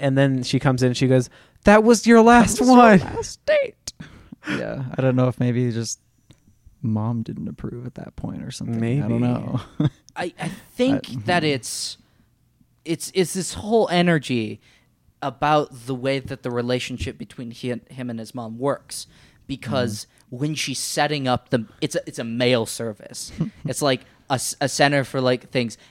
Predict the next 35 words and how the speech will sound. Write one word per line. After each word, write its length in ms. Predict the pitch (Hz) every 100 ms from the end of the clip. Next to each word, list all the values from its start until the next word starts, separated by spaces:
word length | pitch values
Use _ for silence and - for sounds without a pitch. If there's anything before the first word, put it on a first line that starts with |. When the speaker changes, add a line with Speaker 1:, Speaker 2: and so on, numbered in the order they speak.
| _ 139
Speaker 3:
and 240 | 139 -
she's 340 | - 220 233
walking 460 | 147 143 160 180 139
through 160 | - 131
the 80 | 123
questionnaire, 580 | 139 123 139 123 110 - - -
and 180 | 143 139
she's 200 | - 127
like, 200 | 156 143
Speaker 2:
Yeah. 40 | 120 -
Speaker 3:
"What 160 | 170 269
do 80 | 262
you 100 | 226
think?" 280 | 147 117
And 80 | 139
then 80 | 151
she 120 | 160 139
answers 320 | 135 135 131
the 80 | 131
question 440 | - 120 - 113
for 160 | 110 120
herself, 480 | 220 185 127 143 120
Speaker 2:
Uh-huh. 180 | 120 120 - -
Speaker 3:
and 120 | 131
so 120 | 151
she's 240 | 127 131 107
building 360 | 160 160 147
a 60 | 127
profile 800 | - 160 151 - 135 123 117 110 _ - -
of 420 | 170 175 151 156 -
herself 640 | - 170 156 - 143 165 440
Speaker 2:
That's 220 | - -
true, 340 | - - - -
yeah. 140 | -
Speaker 3:
and 220 | 160 160